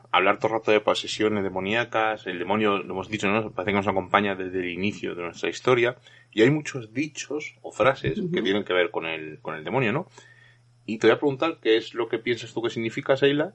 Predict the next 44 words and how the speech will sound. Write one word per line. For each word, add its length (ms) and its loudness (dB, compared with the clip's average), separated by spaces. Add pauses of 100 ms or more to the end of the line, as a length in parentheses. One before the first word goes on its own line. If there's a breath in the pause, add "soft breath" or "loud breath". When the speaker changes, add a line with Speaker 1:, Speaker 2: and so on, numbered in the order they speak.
(160)
Speaker 2:
Vale. 320 -2
Speaker 1:
y 160 -2
yo 140 4
te 80 -6
digo 160 4
realmente 400 2
lo 120 2
que 100 -6
es, 40 -12
porque 220 0
yo 80 8
hay 80 8
algunas 340 2
en 60 -2
las 100 0
que 120 -18
pensaba 280 0
que 60 2
era 80 6
una 120 2
cosa 200 0
y 40 2
luego 180 2
es 100 -4
otra. 200 -6 (760 soft breath)
Hay, 140 2
este 200 4
refrán 360 8
o 80 4
este 200 0
dicho 200 2
dice: 200 6
"Tanto 320 2
quiso 240 2
el 100 4
diablo 260 4
a 60 2
su 160 0
hijo 300 -2
que 100 4
le 120 4
sacó 240 4
un 120 4
ojo". 320 -8